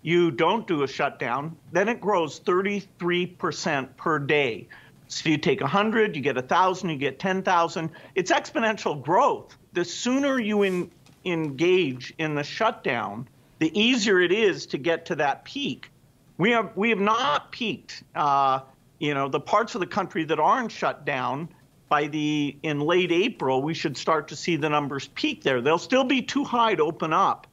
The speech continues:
so you'll probably have to go another month to really get those numbers down. But any part of the country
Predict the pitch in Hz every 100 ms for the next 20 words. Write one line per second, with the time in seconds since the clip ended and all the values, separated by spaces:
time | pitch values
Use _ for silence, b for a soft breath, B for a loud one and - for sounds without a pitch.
0 | _ _ - 160 156 151 151 180 165 175
1 | 156 - 160 156 156 147 143 175 214 165
2 | 147 _ _ _ - 156 151 220 247 190
3 | 147 165 - 151 139 160 143 139 - 160
4 | 151 117 143 151 151 208 233 302 262 240
5 | 226 208 - 202 180 - 123 117